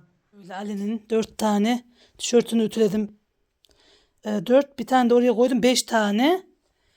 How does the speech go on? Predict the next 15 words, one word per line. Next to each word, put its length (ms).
Şu 220
gömleklerini 600
ütüledim. 460
Pantolonu 520
en 120
çok 160
Ali'nin 420
varmış. 280
İçinde 300
pantolonu 520
var. 260
Bunları 280
da 60
ütüledim 420
canlar. 440